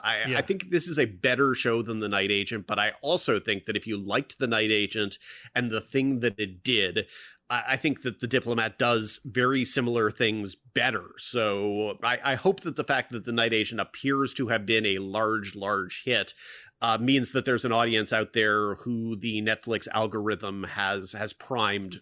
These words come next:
Speaker 1: to have ready for
Speaker 2: Mm-hmm.
Speaker 1: this. Knock
Speaker 2: Yeah.
Speaker 1: on wood.
Speaker 2: And I think that a lot of the people who, um, you know, who are fans of Carrie Russell, not necessarily going back to, like, you know, Felicity or anything, but, you know, like, The Americans was a huge show,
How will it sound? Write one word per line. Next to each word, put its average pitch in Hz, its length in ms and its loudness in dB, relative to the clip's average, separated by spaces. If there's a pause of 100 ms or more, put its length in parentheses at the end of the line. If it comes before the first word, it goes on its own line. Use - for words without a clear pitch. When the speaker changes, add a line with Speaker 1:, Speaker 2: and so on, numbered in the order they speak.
(100)
Speaker 1:
to 101 120 -8
have 92 540 -2
ready 107 220 0
for 123 80 -4
Speaker 2:
Mm-hmm. 120 100 -6
Speaker 1:
this. - 320 -14 (160)
Knock 107 200 -2
Speaker 2:
Yeah. 92 60 -6
Speaker 1:
on 87 140 -6
wood. - 180 -16 (400)
Speaker 2:
And 202 100 6
I 247 60 6
think 240 160 0
that 208 100 6
a 170 40 4
lot 165 180 8
of 151 60 2
the 147 80 -4
people 131 300 0
who, 120 340 -4 (120)
um, 110 520 -6 (120)
you 127 120 -6
know, 113 80 -4
who 127 180 -6
are 127 180 0
fans 131 360 0
of 113 80 -10
Carrie 131 260 -2
Russell, 117 600 -4
not 185 180 2
necessarily 131 500 -2
going 110 220 -8
back 107 240 -6
to, 107 220 -10
like, 104 180 -10 (260)
you 127 80 -16
know, 104 100 -12
Felicity 123 500 -6
or 107 80 -6
anything, 107 320 -8
but, 123 200 -6
you 165 60 -4
know, 185 80 0
like, 139 120 -2
The 160 80 0
Americans 160 480 0
was 117 120 -12
a 117 40 -10
huge 95 340 -12
show, 87 400 -8